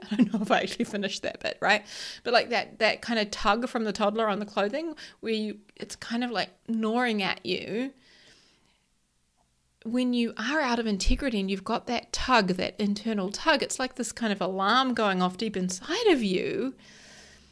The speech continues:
And sometimes we try to, like, muffle that alarm and we ignore it and we, pre-,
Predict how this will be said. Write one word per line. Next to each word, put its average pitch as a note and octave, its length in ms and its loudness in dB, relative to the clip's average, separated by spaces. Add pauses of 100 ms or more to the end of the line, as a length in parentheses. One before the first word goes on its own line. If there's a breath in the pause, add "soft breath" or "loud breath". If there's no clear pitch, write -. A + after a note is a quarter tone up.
(520 loud breath)
And B3+ 160 -4
sometimes G4 380 0
we D4 120 2
try C4 220 2
to, B3 80 4
like, F#3 240 2
muffle A3 540 4
that G#3 180 4
alarm G3+ 540 2
and F#3 140 0
we F#3 100 2
ignore G#3 540 2
it G3+ 100 4
and F#3+ 100 -4
we, F#3 100 0
pre-, F3+ 200 -8